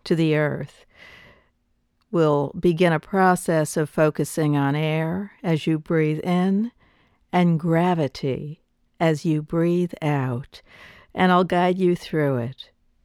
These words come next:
So let's start by taking a comfortable seat with your head and your neck aligned with your spinal column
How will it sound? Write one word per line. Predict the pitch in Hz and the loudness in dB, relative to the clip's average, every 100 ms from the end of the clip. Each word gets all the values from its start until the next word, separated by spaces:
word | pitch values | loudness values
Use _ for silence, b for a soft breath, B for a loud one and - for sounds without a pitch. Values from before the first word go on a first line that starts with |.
| _ _ _ _ _ _ _ - | _ _ _ _ _ _ _ -2
So | 190 185 | 4 6
let's | 180 - - | 4 0 -6
start | - 185 156 160 220 - | 0 2 4 2 -2 -2
by | 185 180 | 0 0
taking | - 175 190 170 | 2 0 2 0
a | 147 | 0
comfortable | - 180 170 - 208 220 247 | -2 -2 -2 0 0 0 -2
seat | - 170 147 160 - - _ _ _ _ - | -4 -2 0 -2 -8 -20 _ _ _ _ -8
with | 202 185 - | 2 4 4
your | 170 165 | 0 0
head | - 208 208 226 240 - B B B B B | 0 -2 0 -2 -6 -14 B B B B B
and | 220 220 | 4 6
your | 247 269 | 6 4
neck | 214 147 135 170 - - | 4 2 0 -6 -12 -2
aligned | 196 170 170 175 196 220 220 | 2 4 4 4 4 4 2
with | 208 185 - | 2 2 4
your | 170 | 0
spinal | - - 160 160 165 180 | -2 -4 0 0 0 -2
column | - 151 127 135 - 185 | -2 -2 -2 -4 -6 -10